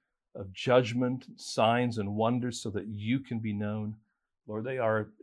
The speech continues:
really amazing, powerful demonstrations of who you are. But Lord, help us not to just think of them as plagues, but Lord, help us to think of them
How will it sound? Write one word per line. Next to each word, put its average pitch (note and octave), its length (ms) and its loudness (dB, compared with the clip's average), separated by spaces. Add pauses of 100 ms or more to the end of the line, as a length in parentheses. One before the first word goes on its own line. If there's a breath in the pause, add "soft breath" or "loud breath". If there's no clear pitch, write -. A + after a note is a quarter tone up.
(140)
really D#3 240 6
amazing, A2 600 6
powerful C#3+ 800 2 (480 soft breath)
demonstrations G#2 920 -4
of F#2+ 100 -12
who A2 160 -6
you F#2 240 -4
are. E2+ 260 -6 (1900)
But C3+ 80 -2
Lord, B2 180 12
help - 260 12
us - 280 2 (440 soft breath)
not C3+ 260 0
to B2+ 80 -10
just A2+ 280 -6
think C3 200 0
of A#2+ 80 0
them G#2 180 2
as F2+ 100 -6
plagues, G2+ 440 -2
but G#2+ 120 -14
Lord, G#2 140 -6
help A#2+ 220 -4
us B2+ 120 -6
to - 100 -16
think C3 280 -10
of G2 120 -8
them G2 260 -6